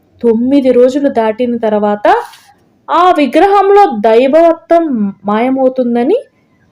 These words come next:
అందుకే తొమ్మిది రోజుల లోపే నిమజ్జనం చేయాలని చెబుతారు.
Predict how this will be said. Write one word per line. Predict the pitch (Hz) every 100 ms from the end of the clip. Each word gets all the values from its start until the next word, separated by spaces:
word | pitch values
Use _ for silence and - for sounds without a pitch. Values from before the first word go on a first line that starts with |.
| _
అందుకే | 190 196 202 214 214 330 539 - _ _ _ _ -
తొమ్మిది | 240 240 294 320 330
రోజుల | 285 254 254 277
లోపే | 254 240 240 247
నిమజ్జనం | 240 226 220 214 220 220
చేయాలని | 220 208 196 190 277 427
చెబుతారు. | 277 220 214 180